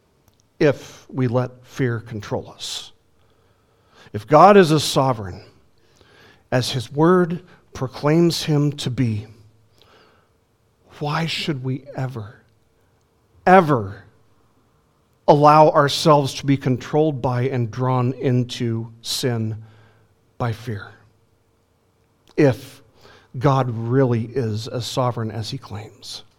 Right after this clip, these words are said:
Is it important to believe that God is sovereign? Oh, yeah. Whatever we fear should be viewed in light of what we know about the future. How do we know anything about the future?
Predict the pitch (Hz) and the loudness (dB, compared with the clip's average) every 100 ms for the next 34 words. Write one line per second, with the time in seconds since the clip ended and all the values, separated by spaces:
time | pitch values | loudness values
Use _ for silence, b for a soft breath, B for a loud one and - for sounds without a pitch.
0 | _ _ _ _ _ _ _ _ _ _ | _ _ _ _ _ _ _ _ _ _
1 | _ _ _ _ - 156 147 127 - 160 | _ _ _ _ -4 2 4 4 4 4
2 | 165 160 135 147 139 135 139 143 135 151 | 4 0 2 2 4 4 4 4 2 0
3 | 143 151 160 147 - _ _ _ _ _ | 2 2 0 -2 -10 _ _ _ _ _
4 | _ _ _ _ _ _ _ 123 120 98 | _ _ _ _ _ _ _ -8 -6 -8
5 | - - _ _ _ _ _ _ _ _ | -14 -20 _ _ _ _ _ _ _ _
6 | _ B B B B 156 170 202 190 175 | _ B B B B 8 10 10 8 6
7 | - 170 139 123 151 135 131 113 147 175 | 4 2 2 2 0 2 0 2 4 6
8 | 175 143 139 139 123 139 135 127 131 143 | 6 4 2 0 0 -4 -2 0 2 4
9 | 131 127 131 - 127 123 117 131 202 214 | 4 2 -2 -4 -4 -2 -4 -2 0 4
10 | 175 156 202 196 127 127 120 120 - 131 | 4 6 6 4 0 -4 -6 -8 -4 -4
11 | 117 117 | -2 -6